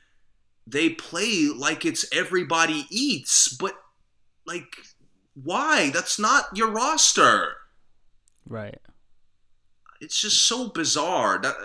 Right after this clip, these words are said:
Speaker 1: that's why I question Van Gundy, 'cause nothing is sustainable or consistent with this team except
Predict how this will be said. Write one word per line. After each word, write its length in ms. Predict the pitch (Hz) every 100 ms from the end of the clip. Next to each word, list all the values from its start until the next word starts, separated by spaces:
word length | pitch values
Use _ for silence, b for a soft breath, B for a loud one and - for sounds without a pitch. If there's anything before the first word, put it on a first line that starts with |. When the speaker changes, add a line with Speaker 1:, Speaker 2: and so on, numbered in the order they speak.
| 98 123
Speaker 1:
that's 260 | 143 190
why 160 | 175 143
I 40 |
question 640 | - - 143 - 120 98 95
Van 220 | 104 101
Gundy, 360 | 101 95 78 -
'cause 160 | 101
nothing 640 | 123 180 - 190 160 127 b b b
is 240 | - 120 -
sustainable 880 | - - 117 - 156 156 156 131 135
or 280 | 135 120
consistent 680 | 117 131 107 - 160 - 113
with 160 | 101 -
this 180 | 101 -
team 440 | 110 104 104 104 _ _ _ _ _ _ -
except 560 | 113 - 151 143 -